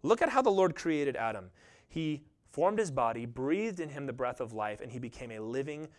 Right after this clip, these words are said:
soul. However you want to break it down, in theory, the Bible teaches the essential unity of a human being. We are not bodies that have a soul.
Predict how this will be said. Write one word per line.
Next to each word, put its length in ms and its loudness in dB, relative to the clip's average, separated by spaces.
soul. 600 -4
However 280 4
you 120 4
want 80 6
to 60 4
break 260 4
it 100 0
down, 400 0
in 120 -6
theory, 420 -4
the 100 6
Bible 460 10
teaches 460 0
the 180 0
essential 840 4
unity 960 -4
of 100 -4
a 60 -4
human 440 -8
being. 440 -12
We 140 6
are 100 10
not 380 2
bodies 480 4
that 140 0
have 160 -6
a 60 -8
soul. 520 -2